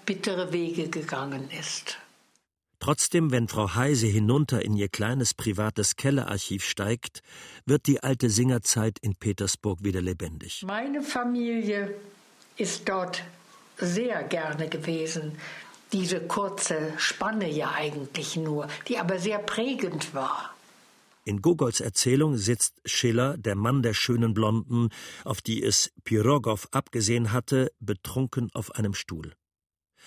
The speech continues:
Speaker 2: Von seinem Freund Hoffmann, dem Schuster, der schon ein Messer in der Hand hält,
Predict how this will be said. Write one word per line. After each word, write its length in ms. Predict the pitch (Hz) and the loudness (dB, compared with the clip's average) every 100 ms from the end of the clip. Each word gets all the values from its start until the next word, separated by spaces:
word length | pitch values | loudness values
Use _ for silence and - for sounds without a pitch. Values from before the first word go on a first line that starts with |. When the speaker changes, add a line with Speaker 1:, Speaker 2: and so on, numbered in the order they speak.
| - | -10
Speaker 2:
Von 160 | - 135 | 0 4
seinem 260 | 120 113 104 | 4 4 0
Freund 380 | - 147 120 | 2 2 2
Hoffmann, 420 | 156 151 - 101 104 | -2 -2 -2 -2 0
dem 160 | 98 | 0
Schuster, 560 | - 131 131 - 139 139 - - - - | 2 4 4 4 4 4 -2 -14 -8 -2
der 100 | 110 | 2
schon 240 | - 107 | 2 2
ein 200 | - 101 | 0 2
Messer 340 | 117 151 117 101 | 4 4 4 2
in 100 | 107 | 0
der 140 | 101 | 2
Hand 220 | 127 - | 2 4
hält, 300 | 139 139 - | 4 4 0